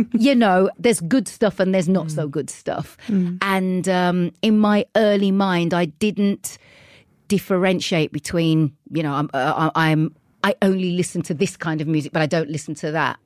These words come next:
Speaker 2: I listened
Speaker 1: Mm.
Speaker 2: to everything and tried to glean what I could from everything. I
Speaker 1: And
Speaker 2: just
Speaker 1: did you get in trouble from stealing the radio and
Speaker 2: Oh, yeah.
Speaker 1: listening to all this different music?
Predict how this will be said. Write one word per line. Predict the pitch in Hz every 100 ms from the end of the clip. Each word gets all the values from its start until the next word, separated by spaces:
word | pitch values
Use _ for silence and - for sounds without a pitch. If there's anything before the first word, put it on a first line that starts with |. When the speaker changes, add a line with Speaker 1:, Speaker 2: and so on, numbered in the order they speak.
| -
Speaker 2:
I | 175
listened | 208 190 180
Speaker 1:
Mm. |
Speaker 2:
to | 175
everything | 165 190 208 202 - 131 165 - _ _ -
and | 160
tried | 202 190 180
to | - 180 160 - - _ -
glean | 143 202 220 190
what | 185
I | 175
could | 180 - 185
from | - 202 175
everything. | 170 151 160 - 151 151 - _ _ _ _
I | 175
Speaker 1:
And | 254
Speaker 2:
just | 247
Speaker 1:
did | 294
you |
get | 320 349
in | 339
trouble | 226 214 339 392
from | - 240
stealing | 233 240 220 226
the | 220
radio | 214 214 247 262 240
and | 208 208 - - - - - - - -
Speaker 2:
Oh, | 539
yeah. | 453 277
Speaker 1:
listening | 220 269
to | 311
all | 277
this | 277
different | 277 254 262
music? | 254 269 381